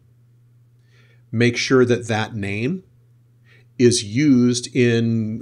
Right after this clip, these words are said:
Illustrator, Flexi, InDesign, whatever it is that you're using, it has to be a spot color.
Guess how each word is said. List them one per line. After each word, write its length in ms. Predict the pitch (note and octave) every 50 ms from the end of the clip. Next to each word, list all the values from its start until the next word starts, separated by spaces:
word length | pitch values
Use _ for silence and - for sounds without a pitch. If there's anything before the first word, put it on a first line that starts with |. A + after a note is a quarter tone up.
| -
Illustrator, 640 | - E3+ F3+ F#3 E3+ F3+ - F3 D#3+ D#3 D3+ D3 D3
Flexi, 1040 | C3 - - - C#3 C3 B2+ - - C#3+ C3 B2 A#2+ A#2 A#2 A2+ A2+ A2 A2 A2+ - _ _ -
InDesign, 1120 | - G#3 D3+ D3 D3+ C#3 C3 A#2+ A#2 C3 B2 A#2+ A#2+ A#2 A#2 A2+ A2+ A2+ A2+ A2+ A2+ A2+
whatever 440 | A2+ B2 C3 C3 C#3+ D3+ E3 F3 D#3+
it 80 | D#3 D3
is 220 | C#3+ C3+ B2+ A#2+
that 80 | B2+ -
you're 160 | B2 A2+ A2+
using, 480 | A2 A2+ A#2+ B2 B2 A2+ A2+ G2+ F#2+
it 140 | G2 F#2+ F#2+
has 360 | - - - - G#2 G2+ -
to 120 | - - F#2+
be 140 | G2+ G2+ G2
a 60 | F#2
spot 360 | - - - F2+ F2+ - -
color. 340 | - F#2 F2+ F2 F2 E2+